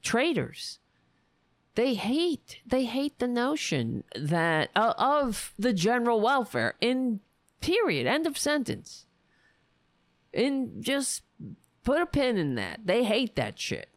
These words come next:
The general welfare? They hate that. They want the welfare of the, of those who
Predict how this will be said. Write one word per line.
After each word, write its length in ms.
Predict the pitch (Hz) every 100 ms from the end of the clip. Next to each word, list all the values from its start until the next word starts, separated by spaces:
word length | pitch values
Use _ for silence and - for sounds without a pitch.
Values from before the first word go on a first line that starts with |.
| _ _ -
The 160 | 175
general 840 | 147 135 156 170 233 220 175 151
welfare? 840 | 123 147 240 269 - 330 370 392 370 _ _ _ _ _ _ _ _ _ _ - - - - - _ - - - - - -
They 200 | 247 294
hate 340 | 247 277 370 -
that. 400 | 226 143 - - _ - -
They 240 | 175 220 285
want 520 | 226 175 208 - -
the 100 | 254
welfare 880 | 190 143 180 202 - 151 160 180 -
of 400 | 151 160 165 -
the, 340 | 165 156 - - - -
of 320 | 175 190 170
those 400 | 180 220 233 214
who 400 | 240 240 247 247